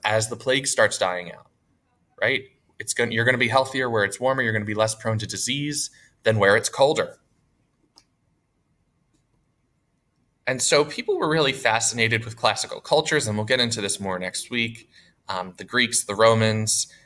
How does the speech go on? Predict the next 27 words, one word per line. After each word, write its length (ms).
uh, 220
they 120
start 260
looking 220
back 200
to 60
the 160
ancient 380
times 460
as 360
the 140
ideal 340
time. 560
There's 180
a 60
belief 380
in, 300
uh, 220
human 280
potential, 540
which 180
we'll 80
see 200
so-, 260
from 220
the 60
sources. 760